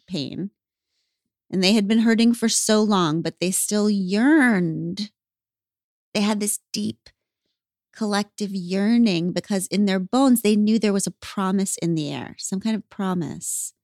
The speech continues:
in the air of hope, of comfort, of justice, of freedom, of peace, of, of saving, right? And so they waited with this expectation.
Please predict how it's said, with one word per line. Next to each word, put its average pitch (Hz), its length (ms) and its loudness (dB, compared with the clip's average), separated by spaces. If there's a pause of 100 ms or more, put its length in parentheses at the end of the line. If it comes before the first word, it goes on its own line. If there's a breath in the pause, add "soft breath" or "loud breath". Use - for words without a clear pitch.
(600)
in 180 160 -2
the - 160 -6
air 147 240 -4
of 147 160 -10
hope, 165 420 -6
of 151 140 -14
comfort, 165 640 -8 (520)
of 156 140 -18
justice, 170 640 -4
of 160 100 -10
freedom, 170 500 -6
of - 180 -16
peace, 156 340 -10
of, 156 320 -8
of 156 140 -8
saving, 147 640 -4 (1300)
right? 160 300 -4
And 170 240 -2 (1900)
so 196 200 0
they 180 160 2
waited 165 600 -6 (360)
with 175 160 -12
this - 420 -6 (1040)
expectation. - 1200 -8